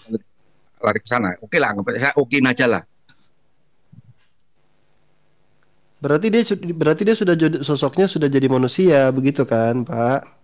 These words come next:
Speaker 1: Ya, sosoknya dalam wujud manusia, betul.
Speaker 2: Ah, fir-, firmannya masih ada di dia?
Speaker 1: Ada.
Speaker 2: Ah, sudah lagi nih gampangnya lah daripada muter-muter. <clears throat> Yesus itu punya dua natur,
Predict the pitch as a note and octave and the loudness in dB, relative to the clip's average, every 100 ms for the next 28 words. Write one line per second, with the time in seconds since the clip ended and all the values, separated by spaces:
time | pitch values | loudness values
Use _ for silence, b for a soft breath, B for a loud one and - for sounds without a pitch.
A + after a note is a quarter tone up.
0 | _ _ - B2+ A#2 - G#3 - E3 - | _ _ -4 -2 -2 -6 -16 -6 -4 -2
1 | A#2+ A3 D3+ D3+ A#2+ - G#2 G#2 A#2 - | -2 2 2 2 -4 -6 -6 -4 -6 -4
2 | C3 G#2+ G2+ - G2 - - A#2 A2+ E2+ | 0 2 0 0 0 0 2 4 4 2
3 | B2+ A#2+ A#2 C#3+ C#3+ - D3 C#3+ C#3 D3 | -2 -2 0 0 0 -2 -2 2 4 4
4 | F#3+ A3+ G#3+ C3+ B2+ C#3+ E3 D#3 D#3 F3 | 4 2 0 -4 0 2 2 2 4 6
5 | C3+ A2 B2 _ _ _ _ _ - D3 | 4 2 -6 _ _ _ _ _ -6 -2
6 | A#2 F#2 _ _ _ _ _ _ C#3 C#3 | -2 -4 _ _ _ _ _ _ -6 0
7 | F#3 F#3 E3 F3 E3 D3 D3 D3+ D3+ C3+ | 4 4 4 2 4 2 2 2 4 2
8 | C3 A#2+ B2+ B2 B2 B2 A#2+ B2 - A#2+ | 2 0 0 2 0 -2 -2 -2 -2 -6
9 | C#3 - _ _ _ _ - B3 G#3+ E3+ | -6 -14 _ _ _ _ -2 2 2 4
10 | C3+ C3 C#3 D3 E3 E3+ D#3 D3 C3 C3 | 4 4 2 0 -2 2 2 4 4 4
11 | D#3 E3+ D3+ B2+ A2+ | 2 2 4 2 0